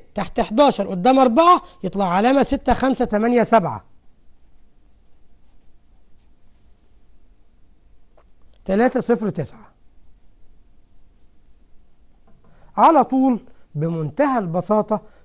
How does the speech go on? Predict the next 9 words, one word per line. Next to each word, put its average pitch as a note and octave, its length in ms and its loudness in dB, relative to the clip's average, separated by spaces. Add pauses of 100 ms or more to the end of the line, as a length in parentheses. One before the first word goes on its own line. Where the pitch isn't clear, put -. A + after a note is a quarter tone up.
(120)
تضرب F#3+ 440 -2 (800)
بالآلة E3+ 420 -4
الحاسبة G#3 520 -4 (680)
يديلك E3+ 640 -6 (580)
القيمة F#3+ 420 -8
الحالية D#3 400 -8
للدين D#3 520 -2 (640)
الجديد F3+ 1500 -2 (300)
بكام؟ G3+ 420 0